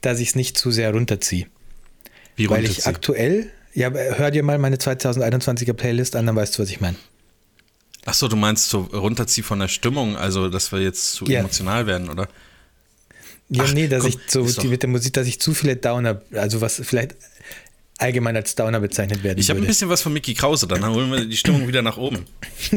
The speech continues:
Speaker 1: Ja, geil.
Speaker 2: <laughs> Ist doch
Speaker 1: Sehr
Speaker 2: kein,
Speaker 1: gut.
Speaker 2: ist doch
Speaker 1: Die
Speaker 2: kein
Speaker 1: emotional,
Speaker 2: Problem.
Speaker 1: die Achterbahn, die Achterbahn, ähm, der Musik.
Speaker 2: Ja.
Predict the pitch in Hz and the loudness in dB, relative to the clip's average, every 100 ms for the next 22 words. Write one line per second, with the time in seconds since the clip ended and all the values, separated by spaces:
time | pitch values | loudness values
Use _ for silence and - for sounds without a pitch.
0 | 170 - - - 120 135 139 135 - 165 | 0 -2 -2 -2 -2 0 -2 -2 -4 -4
1 | - - - - - 131 123 120 123 104 | -6 -6 -10 -6 -2 2 2 2 0 0
2 | 123 127 143 110 135 131 127 123 - 135 | 2 4 2 2 2 2 2 0 0 -2
3 | 123 127 123 123 123 127 - 120 120 117 | 0 0 0 0 0 0 0 0 0 2
4 | 120 - - - - - - 113 113 110 | -2 -4 -20 -18 -20 -12 -4 -2 -2 -2
5 | 117 113 107 117 - - - 175 - 202 | 0 0 2 0 -4 -6 0 0 2 2
6 | 196 | 2